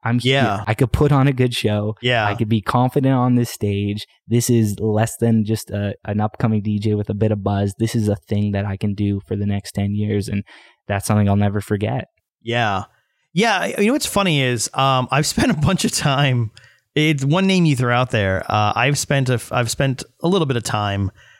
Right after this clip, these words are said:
Speaker 2: Um, Tiesto. I don't know what it is, and I love that dude. You, like, he, you go to his trailer at a festival. Has, did he, like,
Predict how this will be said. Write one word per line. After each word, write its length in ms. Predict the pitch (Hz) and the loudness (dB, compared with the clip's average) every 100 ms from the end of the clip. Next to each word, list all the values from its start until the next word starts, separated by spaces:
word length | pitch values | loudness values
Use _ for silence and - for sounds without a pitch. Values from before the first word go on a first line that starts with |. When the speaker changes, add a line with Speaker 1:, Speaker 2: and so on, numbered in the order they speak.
| _ - | _ -2
Speaker 2:
Um, 760 | 117 110 104 104 101 98 98 - _ _ _ | 0 2 0 0 0 0 -2 -4 _ _ _
Tiesto. 480 | - 269 - 165 104 - _ _ _ 143 - | -2 0 0 -2 -2 -6 _ _ _ -20 -4
I 140 | - 294 | 0 2
don't 140 | 320 | 4
know 80 | 202 | 2
what 160 | 151 127 | 2 0
it 120 | 117 | 2
is, 500 | 147 123 101 - - - | 2 2 -2 -4 -6 -2
and 100 | 151 | 0
I 120 | 180 | 2
love 300 | 156 147 139 | 2 0 2
that 240 | 123 104 107 | 0 -2 -2
dude. 340 | 107 92 - - _ _ _ _ - | -2 -2 -8 -18 _ _ _ _ -6
You, 480 | 143 139 214 196 113 | 0 2 4 2 0
like, 340 | 165 143 131 - _ - | 0 0 -2 -10 _ -20
he, 760 | - - 208 208 196 196 190 _ _ _ _ _ _ _ - | -10 -2 2 2 2 2 0 _ _ _ _ _ _ _ -6
you 280 | 151 175 | 0 2
go 120 | 160 190 | 2 2
to 80 | |
his 220 | 170 170 - | 4 2 0
trailer 400 | - 143 151 151 | 0 2 2 2
at 80 | |
a 60 | 131 | 0
festival. 440 | - 123 - 156 160 | 0 -2 0 0 2
Has, 160 | 143 | 0
did 160 | 135 139 | 0 0
he, 220 | 147 143 - | 0 -2 -6
like, 300 | 147 139 127 | -2 -2 -4